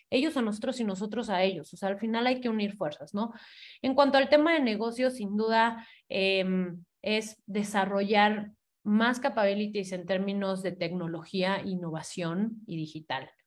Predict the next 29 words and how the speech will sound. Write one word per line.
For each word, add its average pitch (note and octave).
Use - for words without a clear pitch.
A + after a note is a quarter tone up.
¿no? B3
O -
sea, G#3+
a G#3+
nivel A3+
no A#3+
solamente G#3+
Grey, F#3
a F#3
nivel F#3
W-, F3+
W E3+
P F#3
pa-, F3+
tam-, E3+
W F3
P G3
P F#3
también F3+
se F3
están F3
preocupando E3+
mucho E3
por F3+
poder F3+
desarrollar E3
esa F3
parte. E3+
Entonces, G3